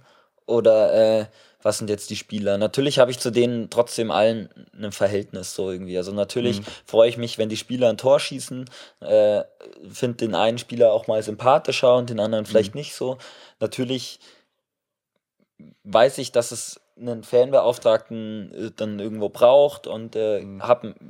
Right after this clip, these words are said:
Speaker 1: setz mich auch mit dem hin und manchmal haben wir eine Zeit, wo ein gutes Verhältnis ist und, äh, dann, äh, man hat auch grundsätzlich einen, über die Jahre ein,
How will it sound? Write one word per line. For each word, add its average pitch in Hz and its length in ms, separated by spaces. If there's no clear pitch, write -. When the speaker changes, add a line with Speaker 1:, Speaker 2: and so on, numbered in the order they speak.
Speaker 1:
setz - 360
mich 113 160
auch 113 80
mit 113 180
dem 107 140
hin 151 240
und 104 120
manchmal 113 320
haben 113 60
wir 107 220
eine 107 80
Zeit, 113 340
wo - 20
ein 107 100
gutes 135 360
Verhältnis 127 500
ist - 320
und, 104 300
äh, 101 240
dann, 98 260
äh, 101 60
man 113 320
hat 131 140
auch - 160
grundsätzlich 143 600
einen, 127 320
über 131 280
die 113 80
Jahre 127 280
ein, 117 380